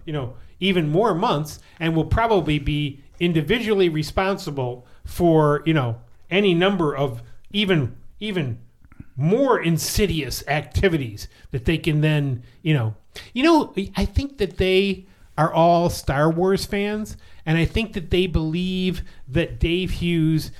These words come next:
is the Emperor. R-, you know, the, the,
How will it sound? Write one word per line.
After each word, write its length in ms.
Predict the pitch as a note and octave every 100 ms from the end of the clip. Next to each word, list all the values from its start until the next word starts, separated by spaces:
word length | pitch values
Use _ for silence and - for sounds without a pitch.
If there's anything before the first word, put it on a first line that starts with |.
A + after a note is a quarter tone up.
| - -
is 360 | E3 D#3+ D3 A#2
the 200 | D3+ -
Emperor. 600 | D#3+ D3+ C#3 A#2+ A2 - - - - C#3+
R-, 100 | D#3
you 180 | E3 D#3
know, 220 | D#3+ D#3
the, 160 | C#3
the, 420 | C#3 C#3+ C#3+ D#3